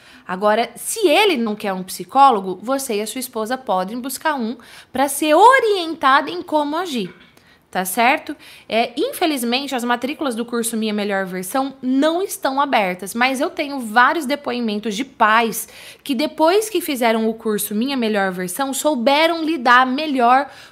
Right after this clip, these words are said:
com os seus filhos, tá? Deixa eu fazer aqui, eu não sei se o Edson tá ao vivo ou não, mas, é,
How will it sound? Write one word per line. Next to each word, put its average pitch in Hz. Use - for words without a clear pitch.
com 269
os 285
seus 277
filhos, 220
tá? 214
Deixa 370
eu 440
fazer 247
aqui, 226
eu 339
não 480
sei 302
se -
o 262
Edson 226
tá 233
ao 208
vivo 202
ou 190
não, 214
mas, 233
é, 220